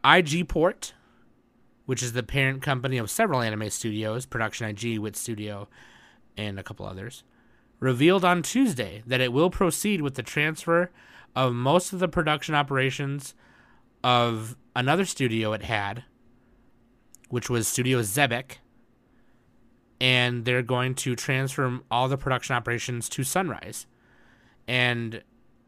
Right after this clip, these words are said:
now it's called Sunrise Beyond. So, basically, um, I G Port, who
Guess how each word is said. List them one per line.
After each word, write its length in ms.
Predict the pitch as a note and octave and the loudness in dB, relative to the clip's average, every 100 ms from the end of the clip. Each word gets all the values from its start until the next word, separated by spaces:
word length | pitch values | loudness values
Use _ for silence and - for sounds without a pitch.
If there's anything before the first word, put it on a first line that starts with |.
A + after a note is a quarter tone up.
| _ _ - | _ _ 0
now 240 | C3 C#3 | 4 4
it's 100 | C3+ | 2
called 220 | - B2+ | -2 -2
Sunrise 400 | - B2 A#2+ G#2 | 0 0 -2 -4
Beyond. 460 | G#2+ G#2+ F#2+ C#2 - _ _ _ _ _ - - _ | -4 -4 -6 -10 -18 _ _ _ _ _ -20 -20 _
So, 600 | - - D3+ C#3 B2+ A2+ - _ _ _ - | -2 6 8 8 6 2 -8 _ _ _ -4
basically, 760 | C3+ E3 G3 E3+ C#3 A#2+ A#2+ C3 - _ _ _ _ _ _ _ _ _ _ - - | 4 6 6 0 0 2 0 -2 -12 _ _ _ _ _ _ _ _ _ _ -14 0
um, 280 | C#3+ A#2+ A#2+ | 2 2 2
I 160 | A#2+ B2 | 2 2
G 180 | B2 | -2
Port, 400 | A#2+ A2+ G#2+ A#2+ | -8 -6 -4 -6
who 460 | - A#2 G#2+ G#2 | -6 -4 -4 -6